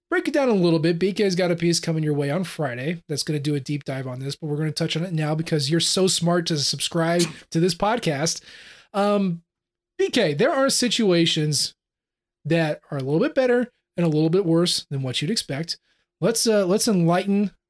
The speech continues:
our listeners on, on what those situations are.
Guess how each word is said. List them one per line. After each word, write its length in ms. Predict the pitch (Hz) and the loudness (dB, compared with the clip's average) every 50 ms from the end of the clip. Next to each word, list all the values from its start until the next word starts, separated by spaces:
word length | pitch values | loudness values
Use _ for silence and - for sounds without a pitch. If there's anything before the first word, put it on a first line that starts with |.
| - | -4
our 100 | 165 165 | -2 0
listeners 480 | 160 160 165 156 - 165 165 160 156 147 | 2 2 2 0 2 0 0 0 0 0
on, 220 | 151 143 135 135 | -2 -2 -4 -6
on 120 | 143 147 147 | -4 -4 -4
what 180 | 147 147 143 - | -2 -4 -4 -4
those 160 | 147 131 - | -4 -4 -4
situations 560 | - 135 - - 131 123 123 - - 120 120 | -4 -4 -6 -8 -8 -8 -8 -8 -8 -8 -10
are. 240 | 117 - - - | -14 -14 -20 -20